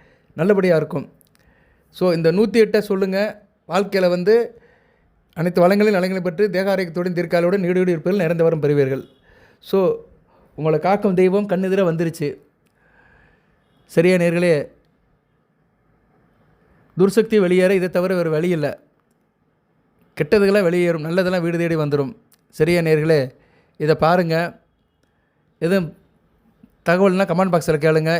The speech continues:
எது சந்தேகம்னா WhatsApp-ல கேளுங்க. WhatsApp நம்பர் இதில் என்க்ளோஸ் பண்ணியிருக்கிறேன். டபுள் எயிட் ஜீரோ செவன் ஃபோர் ஃபைவ் செவன் சிக்ஸ் டூ நைன். So,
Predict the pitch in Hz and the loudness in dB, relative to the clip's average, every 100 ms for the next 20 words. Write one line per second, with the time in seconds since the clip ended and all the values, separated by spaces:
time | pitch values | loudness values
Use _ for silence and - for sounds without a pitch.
0 | 165 165 165 160 180 165 185 165 165 170 | -2 -2 -2 -2 0 0 -2 -2 -2 -4
1 | 151 143 151 147 151 170 - _ _ _ | -2 -2 -2 0 -2 -6 -12 _ _ _
2 | _ _ _ _ 170 180 180 165 165 170 | _ _ _ _ -4 -2 -2 0 2 2
3 | 160 160 180 170 156 151 139 160 175 151 | 2 2 0 0 0 0 0 -2 0 0
4 | 165 165 147 160 170 160 160 147 160 165 | 0 0 0 0 0 -2 -4 0 -2 -2
5 | 165 156 151 147 - 160 143 143 135 - | -2 -4 -4 -6 -4 -2 0 0 -4 -10
6 | _ _ _ _ _ _ _ - | _ _ _ _ _ _ _ -4